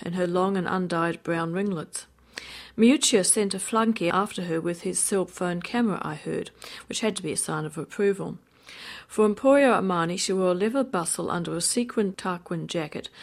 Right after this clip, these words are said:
the muff again, and a fur and a hat I can only describe as deconstructed, with nail clippers by the look of it. Oh, she diverted me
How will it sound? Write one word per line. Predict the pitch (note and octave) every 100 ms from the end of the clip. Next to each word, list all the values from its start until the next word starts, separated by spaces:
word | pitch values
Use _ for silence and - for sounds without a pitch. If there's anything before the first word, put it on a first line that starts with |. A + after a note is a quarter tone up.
| - -
the |
muff | F#3+ G#3+ A3
again, | F3+ D#3 D#3 D#3+ -
and | F3
a |
fur | - - A#3 F#3+ F#3+
and | F#3
a | F#3+
hat | - C4 -
I | G3
can | G3
only | G3+ G#3+
describe | F#3+ F3 - F3 F3
as | E3+
deconstructed, | - G3+ G3 F#3+ F3+ - G3 - D3+ - _ _ _ - -
with | - F#3
nail | G3 G3 F#3
clippers | F3+ - -
by | - D#3+
the | D#3+
look | D3+ E3
of | D#3
it. | E3 - _ _ _ _ _ _ _ - -
Oh, | F#3+
she | G3+ F#3
diverted | E3 D#3+ F3 E3+ -
me | D#3 D#3+